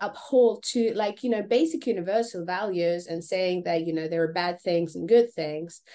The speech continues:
and then it's better to have a free internet,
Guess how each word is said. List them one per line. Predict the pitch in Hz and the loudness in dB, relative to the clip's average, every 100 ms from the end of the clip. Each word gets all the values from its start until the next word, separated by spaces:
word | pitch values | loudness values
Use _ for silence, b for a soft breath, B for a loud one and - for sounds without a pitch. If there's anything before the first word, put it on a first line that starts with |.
| B | B
and | 175 170 | 0 4
then | 170 | 4
it's | 170 180 | 2 0
better | 180 180 | 0 2
to | 170 | 0
have | 175 170 165 | -4 -4 -4
a | 165 | -6
free | - 214 208 | -4 -2 0
internet, | 175 170 160 156 156 95 - | 2 2 2 -2 -6 -8 -10